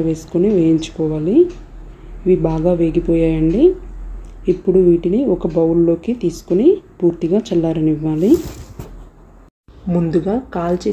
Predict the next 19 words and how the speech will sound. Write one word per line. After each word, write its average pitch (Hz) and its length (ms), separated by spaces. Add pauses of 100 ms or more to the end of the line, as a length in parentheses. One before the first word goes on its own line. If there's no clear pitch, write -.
చల్లారబెట్టుకున్నటువంటి 165 1300 (100)
మామిడికాయలను 156 760
తీసుకొని 160 460 (180)
పై 165 100 (160)
పొక్కంతా 160 600 (380)
తీసేసుకోవాలి. 156 800 (920)
ఈ 180 40 (100)
విధంగా 170 400 (420)
చాకుతో 156 420 (100)
కానీ 175 280 (420)
లేదా 156 260 (400)
చేతితో 165 380 (120)
కానీ 185 240 (580)
తీసుకోవచ్చు. 151 680 (760)
పొక్కు 220 260 (160)
ఈజీగా 175 420
వచ్చేస్తుందండి, 156 800 (120)
కష్టమేమీ 160 680 (140)
ఉండదు. 151 340